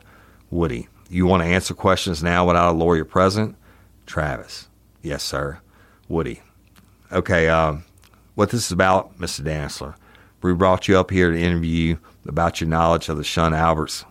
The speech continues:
murder and the attempted murder on Chris Belazar and the armed robbery of each,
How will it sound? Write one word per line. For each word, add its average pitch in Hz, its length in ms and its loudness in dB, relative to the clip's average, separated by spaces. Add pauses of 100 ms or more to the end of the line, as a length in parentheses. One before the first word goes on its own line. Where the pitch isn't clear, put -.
murder 78 560 0
and 76 160 -4
the 69 40 -6
attempted 90 380 -2
murder 76 440 0
on 73 180 -12
Chris - 240 -6
Belazar 69 680 -2 (380)
and 82 120 -4
the 80 40 0
armed 82 280 2
robbery 78 420 2
of 71 100 -6
each, 76 480 -8